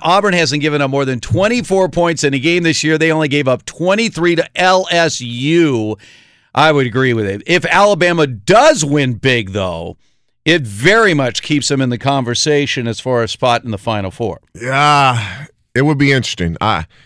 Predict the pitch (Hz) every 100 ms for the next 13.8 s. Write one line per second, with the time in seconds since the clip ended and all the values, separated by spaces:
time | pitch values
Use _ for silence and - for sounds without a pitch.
0 | _ - 131 143 139 135 123 127 131 117
1 | 113 120 113 104 92 - - - _ _
2 | _ _ _ _ _ _ _ 95 113 113
3 | 110 107 101 95 92 - _ _ _ _
4 | - 123 131 131 131 113 - 104 - _
5 | _ _ - 104 101 110 104 - 101 98
6 | 90 98 90 87 101 - - 101 92 92
7 | 92 92 90 - 92 90 - 101 82 92
8 | 85 - _ _ _ - 120 131 117 101
9 | 107 101 - 90 113 98 101 98 - 104
10 | 95 110 104 107 107 101 95 92 82 -
11 | _ _ _ _ - 98 98 98 92 -
12 | 107 104 - _ - 135 107 104 90 95
13 | 92 85 - 92 90 76 76